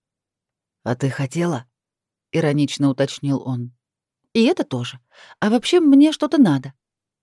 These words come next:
"И это?" "Напишите разрешение на вынос жнеца с территории штаб-квартиры". Кай развёл руками в стороны, взглянув на меня возмущённо. Я криво усмехнулась и подмигнула ему.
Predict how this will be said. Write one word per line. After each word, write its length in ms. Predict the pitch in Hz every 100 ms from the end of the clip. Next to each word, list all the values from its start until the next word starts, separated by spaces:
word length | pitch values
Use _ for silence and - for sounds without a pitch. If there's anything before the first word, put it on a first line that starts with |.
| _ _ _ _ -
"И 100 | 139
это?" 520 | 139 147 - 139 123 _ _ _ _ _ _ -
"Напишите 420 | 254 294 381 240
разрешение 540 | 190 190 180 202 185
на 120 | 180
вынос 260 | 180 180 165
жнеца 400 | 160 196 180 294
с 60 | -
территории 420 | 180 180 214 185
штаб-квартиры". 720 | - 180 190 202 - 135 127 _ _ _ _ _ _ _ _ _ _ _ _ _
Кай 180 | 165
развёл 420 | 165 160 160 170 165
руками 380 | 165 160 160
в 80 | 156
стороны, 460 | - 254 208 156 143 - -
взглянув 500 | - 170 190 190 233
на 60 | 190
меня 280 | 180 190 190
возмущённо. 680 | 185 202 247 - 117 113 - _ _ _ -
Я 160 | 160
криво 280 | - 170 156
усмехнулась 640 | 151 170 160 202 202 151
и 40 | -
подмигнула 580 | 147 143 143 139 120 117
ему. 280 | 107 101